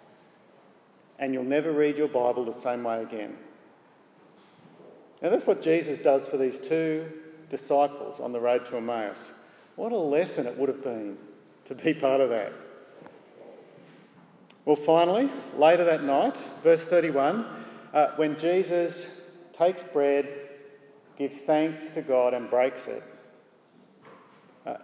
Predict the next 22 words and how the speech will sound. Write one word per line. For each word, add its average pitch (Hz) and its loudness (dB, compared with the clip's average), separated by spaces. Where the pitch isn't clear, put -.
in 147 -2
the 143 0
context 170 0
of 143 4
a 135 2
meal 139 2
with 139 -2
his 131 -6
two 147 0
friends, 120 -4
only 160 2
then 180 2
are 220 0
their 127 4
eyes 117 0
opened. - -8
Verse 156 2
thirty-one 147 2
says 147 0
they 135 2
recognised 131 0
him. - -14